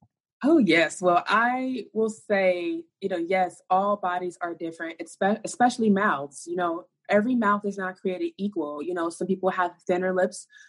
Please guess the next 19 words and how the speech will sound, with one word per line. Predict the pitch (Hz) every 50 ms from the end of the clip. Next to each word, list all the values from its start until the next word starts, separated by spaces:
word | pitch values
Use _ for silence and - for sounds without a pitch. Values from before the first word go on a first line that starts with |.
| _ _ -
some | - 202 190
people | 190 196 180
have | 175 180 170 -
fleshier | - - - 196 185 190 - - 185 185 185
lips, | 185 190 220 226 - -
some | - 190
people | 196 185 180
have | 175 180 170
wider | 165 160 165 165 165 170 170 165
mouths | 165 170 180 208 202 170 160 156 151
that, | 156 156 151 -
you | 170
know, | 175 165 165 175
more | 156 139 139 143
can | 147 - 175 170
fit | - 190 202 233
into. | 254 247 - - 330 - 285 -
Then | 311 311 320
there's, | 320 320 330 - 165 -